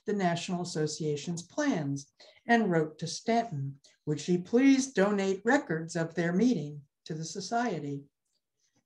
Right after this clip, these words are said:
And he went on, "We hope, too, that you will also do the society the great favor to deposit in its archives all the letters and postals which may rec-, which you may receive in response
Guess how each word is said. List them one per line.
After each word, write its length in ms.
And 320
he 160
went 200
on, 360
"We 180
hope, 460
too, 560
that 180
you 100
will 220
also 400
do 200
the 100
society 680
the 140
great 380
favor 480
to 100
deposit 680
in 80
its 240
archives 640
all 340
the 80
letters 420
and 140
postals 640
which 360
may 240
rec-, 500
which 360
you 140
may 160
receive 640
in 160
response 800